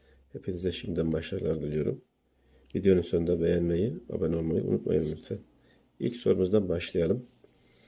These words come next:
İfadesinin bir çarpanı aşağıdakilerden hangisidir diyor. Sevgili gençler, burada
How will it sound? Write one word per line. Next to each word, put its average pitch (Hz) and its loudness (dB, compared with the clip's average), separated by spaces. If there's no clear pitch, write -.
İfadesinin - -2
bir - -4
çarpanı 98 2
aşağıdakilerden 95 2
hangisidir 104 0
diyor. 95 -6
Sevgili 113 0
gençler, 98 0
burada 107 4